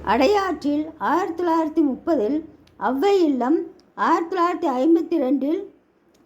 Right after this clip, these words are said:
புற்றுநோய் மருத்துவமனை ஆகியவற்றை நிறுவி கைவிடப்பட்ட பெண்களுக்கும் பேருதவி புரிந்தவர். தமிழகத்தின் முதல் பெண் மருத்துவர் முத்துலட்சுமி அம்மையார் ஆவர் என்று இதுல உங்களுக்கு ஆறு கருத்துக்கள் அவருடைய பெருமையை பற்றி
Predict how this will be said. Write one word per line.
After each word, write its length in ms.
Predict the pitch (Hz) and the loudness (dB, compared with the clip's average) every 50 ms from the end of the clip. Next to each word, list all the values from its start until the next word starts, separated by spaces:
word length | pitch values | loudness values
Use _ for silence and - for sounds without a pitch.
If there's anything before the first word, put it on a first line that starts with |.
| - - | -4 -4
புற்றுநோய் 500 | 330 330 - 403 392 381 370 381 381 330 | -2 0 0 0 2 2 0 0 2 2
மருத்துவமனை 760 | 330 302 277 302 302 330 339 320 285 254 220 220 247 277 370 403 359 - - _ _ _ _ - | 2 2 2 0 0 0 2 2 2 0 0 -2 -2 -2 -2 -2 -4 -10 -14 _ _ _ _ -6
ஆகியவற்றை 680 | 214 233 277 359 359 381 359 339 330 330 330 311 294 | -2 0 0 2 2 2 2 2 0 0 0 0 0
நிறுவி 460 | 269 254 240 285 302 330 330 415 427 330 202 - - - _ _ _ | 0 0 0 0 2 2 2 2 2 2 0 -4 -12 -20 _ _ _
கைவிடப்பட்ட 840 | - 240 240 302 370 392 370 359 370 277 - 320 339 330 320 285 269 | -6 -2 0 0 2 0 0 -2 -4 -2 -2 -2 -2 0 0 -2 -2
பெண்களுக்கும் 680 | 277 269 247 277 302 294 320 320 302 302 - 349 415 359 - - - - _ _ - | 0 0 2 4 4 4 4 2 0 -2 -4 -2 0 -2 -2 -4 -6 -18 _ _ -2
பேருதவி 640 | 269 302 320 320 339 349 330 294 302 330 330 339 | 2 2 4 4 4 2 2 2 2 4 4 2
புரிந்தவர். 600 | 330 - 285 269 269 262 226 220 214 233 233 196 - - - _ _ _ _ _ - - | 2 0 -4 -4 -2 -2 -2 -2 -2 -2 -4 -6 -8 -12 -20 _ _ _ _ _ -8 -4
தமிழகத்தின் 720 | 233 262 311 359 381 359 339 269 - - 254 269 294 302 302 294 - - - - | 0 2 2 2 2 2 0 0 -2 -4 -2 2 2 2 2 0 -4 -8 -18 -14
முதல் 380 | - 220 247 277 339 349 359 - | -8 -4 0 2 2 2 0 0
பெண் 280 | - 311 294 311 311 | 0 2 4 4 4
மருத்துவர் 640 | 294 254 233 247 262 175 - 202 202 214 240 254 262 294 - - _ _ - | 4 4 2 -2 -4 -6 -4 -4 -2 -2 -2 -2 -4 -6 -10 -18 _ _ -12
முத்துலட்சுமி 680 | 233 240 254 - 339 330 320 320 320 - 302 294 320 339 | -8 -8 -6 -2 2 2 2 2 2 2 4 6 6 6
அம்மையார் 500 | 285 262 269 269 247 240 240 233 240 247 | 6 4 0 -2 -2 -4 -4 -4 -4 -4
ஆவர் 400 | 233 202 196 190 196 208 202 175 - - _ _ _ _ _ - | -4 -4 -4 -4 -4 -6 -6 -8 -10 -16 _ _ _ _ _ -14
என்று 340 | 226 226 233 240 311 392 403 302 - - - - _ _ _ - | -10 -6 -4 -2 0 0 0 -2 -2 -6 -14 -20 _ _ _ -2
இதுல 220 | 233 247 285 302 | 0 2 4 4
உங்களுக்கு 460 | 339 302 277 269 233 - 285 339 403 349 285 240 | 4 4 4 2 -2 -2 -2 -2 -2 -2 -2 -2
ஆறு 320 | 233 262 302 349 320 311 | 0 0 0 0 0 -2
கருத்துக்கள் 520 | - 262 262 285 262 - 302 - 302 320 | -2 -2 -2 -2 -4 -8 -8 -4 -2 -2
அவருடைய 400 | 339 294 247 226 226 220 220 214 208 | 0 0 0 0 -2 -2 -2 -4 -4
பெருமையை 400 | 214 240 226 226 240 285 311 277 | -2 -2 -2 0 2 2 0 0
பற்றி 300 | - 220 220 - 294 392 | -2 -4 -4 -2 -2 -2